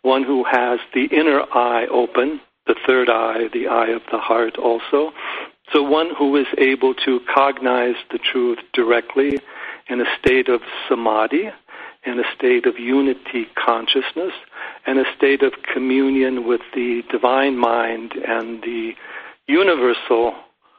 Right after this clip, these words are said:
awareness. A rishi is then the seer of that truth or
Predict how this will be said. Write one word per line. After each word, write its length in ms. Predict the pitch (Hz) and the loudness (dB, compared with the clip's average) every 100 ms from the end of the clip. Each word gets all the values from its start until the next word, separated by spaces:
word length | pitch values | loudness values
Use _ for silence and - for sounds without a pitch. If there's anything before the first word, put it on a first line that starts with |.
| _ | _
awareness. 540 | 120 117 117 113 131 139 - - | 0 2 2 0 -2 -4 -6 -6
A 100 | - | -2
rishi 440 | 120 120 - 131 120 | 0 2 0 2 2
is 120 | 110 - | 0 -4
then 180 | 117 | -2
the 80 | 117 - - | -4 -4 -2
seer 280 | 135 127 123 | 2 2 2
of 240 | 147 117 - | 0 -2 0
that 220 | 127 135 - | 0 0 -2
truth 420 | - 117 113 113 - - | -4 -2 -2 -4 -8 -8
or 400 | 117 110 113 110 | -2 0 0 -4